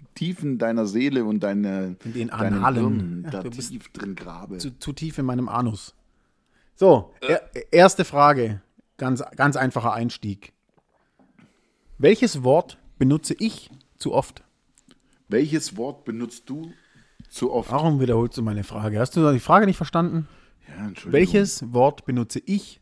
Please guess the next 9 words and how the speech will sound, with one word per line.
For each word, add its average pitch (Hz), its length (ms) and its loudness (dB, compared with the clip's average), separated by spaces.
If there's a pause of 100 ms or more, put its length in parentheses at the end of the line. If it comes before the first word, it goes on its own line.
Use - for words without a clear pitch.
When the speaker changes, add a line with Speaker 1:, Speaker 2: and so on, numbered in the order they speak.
Speaker 2:
zu 147 160 -6
oft? - 240 -16 (1120)
Speaker 1:
Oh - 80 -12
je, 85 400 -12 (300)
das 90 160 -10
ist - 80 -14
eine 76 60 -10
gute 95 260 -10
Frage. 80 420 -14